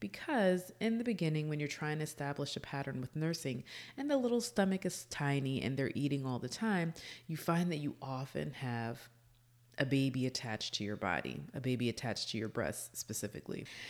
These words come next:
And, you know, that's cool. Like, you sit down, you get comfortable, you have your snacks nearby, you have, you have whatever entertainment, whether it's a book, whether it's your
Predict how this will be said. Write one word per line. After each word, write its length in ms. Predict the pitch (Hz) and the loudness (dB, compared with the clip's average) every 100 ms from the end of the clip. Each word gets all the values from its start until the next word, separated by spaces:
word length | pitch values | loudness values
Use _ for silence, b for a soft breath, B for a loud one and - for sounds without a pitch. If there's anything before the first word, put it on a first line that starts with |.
| B B - | B B 2
And, 580 | 165 165 156 156 151 - | 6 8 6 4 2 -2
you 160 | 175 208 | 0 4
know, 160 | 190 | 4
that's 300 | 175 359 381 | 2 0 -2
cool. 320 | - 143 139 143 | 0 4 6 6
Like, 160 | 139 | 4
you 80 | 127 | 0
sit 320 | - 277 277 | 2 2 2
down, 260 | 208 202 180 | 4 4 4
you 80 | 156 | 4
get 160 | 185 | 0
comfortable, 540 | - 165 160 156 156 151 | 2 -2 -2 0 2 2
you 100 | 120 | 2
have 240 | 147 165 | 0 0
your 80 | 165 | 0
snacks 480 | - 147 143 - 139 | 0 2 2 0 -2
nearby, 540 | 135 131 123 123 123 123 | -2 0 0 2 0 0
you 80 | 131 | 0
have, 680 | 131 131 123 120 120 120 - B B B B 135 | 0 2 2 0 0 -2 -8 B B B B -4
you 100 | 120 | 0
have 500 | 120 120 120 120 120 - - - - | 2 4 4 0 -4 -16 -20 -8 4
whatever 320 | 135 139 - | 4 6 2
entertainment, 760 | 139 131 - 143 135 131 131 | 2 0 0 0 0 0 -2
whether 220 | 113 110 110 | -2 -2 -2
it's 180 | - | -4
a 60 | - | -8
book, 640 | - 233 240 233 233 233 | 0 4 4 4 2 0
whether 240 | 139 127 117 | 0 2 0
it's 200 | 113 | 0
your 100 | - | -4